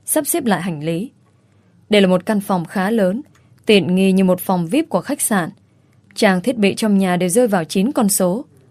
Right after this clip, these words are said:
Trong nhà bày trí theo phong cách phương Tây cổ kính. Trên bàn ăn hoa lệ chứa đầy những món ăn,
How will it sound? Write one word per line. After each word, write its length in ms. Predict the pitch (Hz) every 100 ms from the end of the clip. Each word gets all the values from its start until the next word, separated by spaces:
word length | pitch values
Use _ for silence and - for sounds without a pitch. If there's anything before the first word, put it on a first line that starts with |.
| _ _ _ _ _ -
Trong 200 | 214 196
nhà 180 | 185 175
bày 180 | 180
trí 260 | 165 180 180
theo 180 | 233 208
phong 260 | 202 185
cách 160 | 180 -
phương 220 | - 220 196
Tây 240 | 196 185
cổ 160 | 196 175
kính. 320 | - 180 214 - _ _ _ _ _
Trên 200 | - 226
bàn 180 | 190 156
ăn 240 | 180 185
hoa 220 | 180 196 190
lệ 280 | 180 170
chứa 200 | - 190
đầy 160 | 208 196
những 180 | 180 202
món 160 | 185
ăn, 300 | 220 220 196